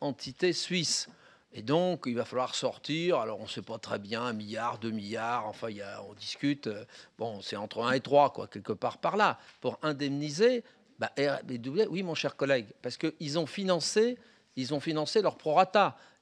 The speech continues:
Et on ne leur vend pas le prix de l'électricité sur Fessenheim au prix de marché, on leur vend au prix de revient hors amortissement,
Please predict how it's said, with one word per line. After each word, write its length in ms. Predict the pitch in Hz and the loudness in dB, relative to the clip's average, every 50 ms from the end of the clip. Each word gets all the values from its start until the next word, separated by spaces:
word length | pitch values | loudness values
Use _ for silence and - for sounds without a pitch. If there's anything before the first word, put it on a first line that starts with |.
| _ - | _ -2
Et 60 | 139 | 0
on 80 | 131 139 | 2 4
ne 60 | 135 | 4
leur 120 | 156 147 | 4 2
vend 200 | 131 131 156 147 | 2 0 -2 -2
pas 320 | 131 - 165 156 139 - - | 2 4 6 6 6 4 2
le 160 | - 131 135 | 0 -2 -2
prix 220 | 123 - - 156 147 | -2 -2 -4 -4 -2
de 20 | |
l'électricité 880 | 131 123 127 110 - - 127 113 - - 131 117 - 131 127 127 117 - - - _ | -2 -2 -4 -4 -4 -4 -4 -4 -4 -6 -8 -6 -2 0 0 0 -2 -4 -8 -16 _
sur 220 | - - - 110 - | -12 -10 -10 -10 -6
Fessenheim 640 | - 123 117 - - 127 123 131 127 127 120 110 107 - _ - | -6 -6 -4 -2 -2 0 0 0 0 0 -2 -4 -6 -8 _ -4
au 80 | 139 | -4
prix 260 | 127 - - - 135 127 | -4 -2 -2 -2 -2 -2
de 80 | 113 | 0
marché, 480 | 117 127 131 - - - 220 240 240 226 - - - - - _ | 0 0 0 2 4 6 6 6 4 0 -6 -10 -14 -18 -14 _
on 120 | - 123 123 | -2 2 2
leur 160 | 127 131 131 | 2 2 2
vend 400 | 135 139 180 214 226 233 - - | 0 4 6 6 6 6 4 0
au 140 | - 147 139 | -2 -2 -2
prix 260 | 135 - 160 170 151 | -2 -4 -4 -4 -4
de 100 | 127 120 | -2 -2
revient 460 | 135 120 135 147 139 160 208 220 240 233 - - _ | 0 0 0 0 0 0 0 0 0 -2 -6 0 _
hors 160 | - 175 160 | 6 6 6
amortissement, 680 | 160 165 156 160 - - 226 208 - - 254 214 160 | 6 4 2 0 -2 -2 -4 -2 2 2 2 2 0